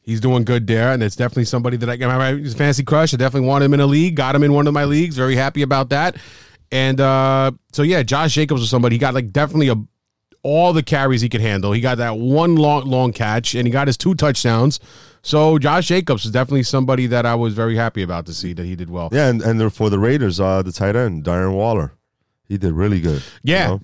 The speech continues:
Speaker 1: that, you know what? And then, sh-, and remember, uh, you know, I wanna give a quick shout out also to my boy Ramsey, and I told him too. And, and then when I was looking at his, uh, one of his leagues that, uh, he, he drafted,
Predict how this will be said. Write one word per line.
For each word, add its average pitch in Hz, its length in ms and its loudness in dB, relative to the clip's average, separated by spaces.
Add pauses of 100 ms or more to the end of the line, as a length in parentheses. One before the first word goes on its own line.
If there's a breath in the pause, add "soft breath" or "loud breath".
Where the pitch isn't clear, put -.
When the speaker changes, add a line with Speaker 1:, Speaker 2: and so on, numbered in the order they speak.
Speaker 1:
that, 147 280 -4
you 143 60 2
know 165 140 2
what? 170 180 2
And 143 160 0
then, 151 100 2
sh-, - 120 -2
and 151 220 0
remember, 147 260 2
uh, 131 460 0
you 143 120 -4
know, 120 60 -2
I - 20 -2
wanna 127 180 -2
give 139 100 0
a 131 40 0
quick 135 180 -2
shout 135 200 0
out 131 60 0
also 131 220 -2
to 127 80 0
my 123 80 2
boy 120 240 0
Ramsey, 127 380 0
and 127 100 0
I 110 60 -2
told 127 240 0
him 117 100 2
too. 143 200 0
And, 117 140 -2
and 113 120 -4
then 110 80 -2
when 107 80 -4
I - 20 -4
was 107 100 -4
looking 131 200 -2
at 123 100 -2
his, 107 240 -6
uh, 104 80 -4
one 113 160 0
of 107 60 -2
his 107 180 -4
leagues 120 240 -4
that, 101 140 -4
uh, 87 260 -6 (380)
he, 110 280 -10
he 101 180 -6
drafted, 110 500 -4